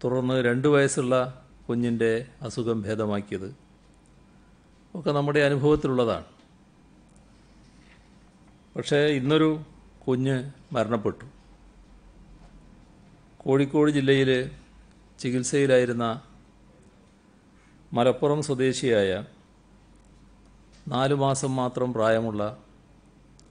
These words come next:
കുട്ടി ഹൃദയ സംബന്ധമായ അസുഖം മൂലം ഗുരുതരാവസ്ഥയിൽ ചികിത്സയിലായിരുന്നു. അതിനിടെയാണ്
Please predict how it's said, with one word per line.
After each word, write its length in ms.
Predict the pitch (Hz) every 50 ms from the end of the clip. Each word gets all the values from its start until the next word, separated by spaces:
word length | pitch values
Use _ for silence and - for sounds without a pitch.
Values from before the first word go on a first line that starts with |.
| - - _ _ - - _ _ - - _ - -
കുട്ടി 300 | - 120 104 - 104 90 - - - - - - _ _ _ _ _ _ - - _ _ _ _ _ - - _ _ _ - _ - - - - - - - - -
ഹൃദയ 280 | - 147 131 135 151 156
സംബന്ധമായ 640 | - 165 151 151 156 147 151 147 151 147 139 139 135 139 143 165 156 - - - - - _ _ _ _ - _ - - - _ _ _ - - - - - - _ - - - - -
അസുഖം 360 | - 131 - - 127 139 139 135
മൂലം 300 | 131 117 104 98 104 127 185 - - _ _ _ _ _ - - _ _ - - _ - - - _ - - - - - - - - - - - - - - - - -
ഗുരുതരാവസ്ഥയിൽ 840 | 127 131 131 139 156 156 160 156 156 156 147 151 - 151 131 131 135 135 - - - -
ചികിത്സയിലായിരുന്നു. 840 | - 127 117 120 113 - - 131 120 110 101 90 87 85 90 107 - - - - - - - - _ _ _ _ _ _ _ _ _ _ _ _ _ - _ - - - - - - - - - - - - - - - - 135
അതിനിടെയാണ് 640 | 127 127 147 147 151 151 165 160 156 147 123 113 117